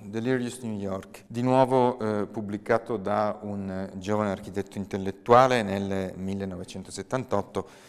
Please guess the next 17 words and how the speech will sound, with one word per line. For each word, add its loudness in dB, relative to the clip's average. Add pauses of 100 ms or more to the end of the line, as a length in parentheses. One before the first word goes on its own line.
(100)
Si -10
tratta -4
di, -6
eh, -8
Rem -4
Koolhaas, -4 (340)
che -18
poi, -8
eh, -12 (400)
è -12
diventato -10
ed -14
è -10
un, -12
eh, -18
diciamo, -14
monumento -4